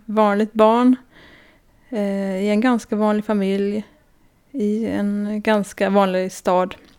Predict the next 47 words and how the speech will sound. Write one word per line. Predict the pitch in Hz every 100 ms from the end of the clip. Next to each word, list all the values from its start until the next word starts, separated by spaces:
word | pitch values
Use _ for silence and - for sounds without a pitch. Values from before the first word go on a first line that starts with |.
| _ _ -
Som | 240
det | 226
står | 214
på | 196
baksidan | 208 185 185 - 226
till | -
den | 196
första | 202 - 190
boken. | 208 254 220 202
Hjördis | 208 226 220 214 -
är, | 190 180 196 185
eh, | 185 - 50 - 208
har | 190
inte | 185 170
mycket | 180
att | 170
klaga | 202 185 190
på. | - - -
Hon | 226 220
har | -
det | 196
bra. | 175 202
Hon | - 196
har | 196
en | 226
väldigt | 220 - -
trygg | - 190 -
tillvaro | 202 202 202 220
egentligen. | 214 208 - - 226 - - - - - - - - _ -
Eh, | 190 185 185 185 -
och | 196
det |
är | 196
kanske | 190 190
därför | 180 196 208
som | 202 196 185
de | 180 185
här | 180
sakerna | - 185 180 180 180
som | 180
händer | 202 254 233 185 175
får | 175 175 175 175
så | 185
stora | 185 185 - - 185
konsekvenser | - 185 180 - 196 202 -
för | 180
henne. | 180 - -